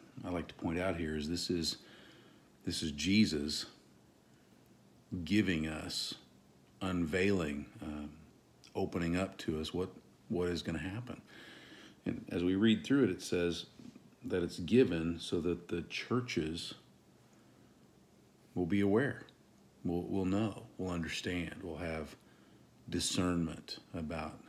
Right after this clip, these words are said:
how to handle, um, how to deal with things in the end times.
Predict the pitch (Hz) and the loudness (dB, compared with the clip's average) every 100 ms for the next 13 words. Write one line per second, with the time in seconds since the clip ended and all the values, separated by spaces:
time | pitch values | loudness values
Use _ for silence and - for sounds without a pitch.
0 | - - - 87 - 110 107 90 - - | -20 -8 -6 -4 -4 0 0 0 -6 -14
1 | - - - - - 113 92 92 - - | -20 -20 -20 -18 -14 -14 -14 -16 -20 -20
2 | - - - - 95 82 92 90 76 85 | -20 -20 -20 -4 -2 0 0 0 0 -2
3 | 76 80 78 73 71 80 73 76 - | -2 -2 -2 -2 -4 -6 -8 -10 -16